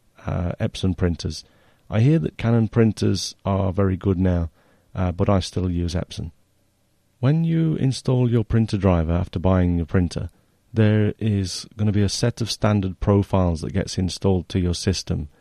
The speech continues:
and using these when printing to Epson papers should produce great results.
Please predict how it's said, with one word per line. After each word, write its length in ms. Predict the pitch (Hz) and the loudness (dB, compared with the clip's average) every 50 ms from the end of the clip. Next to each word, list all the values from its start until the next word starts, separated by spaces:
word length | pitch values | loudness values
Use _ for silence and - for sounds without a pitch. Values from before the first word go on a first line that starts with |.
| _ _ _ _ _ _ _ _ _ _ _ _ - | _ _ _ _ _ _ _ _ _ _ _ _ -4
and 400 | 117 113 110 110 113 110 107 101 | -2 -2 -2 -2 -2 -4 -4 -6
using 520 | - - 117 135 147 135 131 139 135 127 120 | -6 -4 -2 -2 0 0 0 0 0 2 2
these 380 | 120 123 120 120 110 101 95 | 2 2 2 0 -2 -2 0
when 160 | 107 113 104 98 | 2 2 2 2
printing 480 | - 117 110 98 - - 101 101 95 | 2 2 0 0 0 0 0 0 0
to 200 | - - 101 98 98 | 0 0 0 0 0
Epson 380 | - 117 - - - 104 98 92 | 0 -4 -4 -2 -2 -2 0 0
papers 400 | - 95 90 85 - - 90 82 | 2 0 0 0 -2 -4 -4 -4
should 260 | - - - 92 - | -4 -4 -6 -4 -4
produce 300 | - 98 85 95 92 87 | -2 -2 0 0 0 -2
great 240 | - - 98 92 - | 0 -2 -2 0 0
results. 580 | 98 92 80 90 85 78 - _ - - - | -2 -2 0 0 -2 -2 -4 _ -18 -20 -20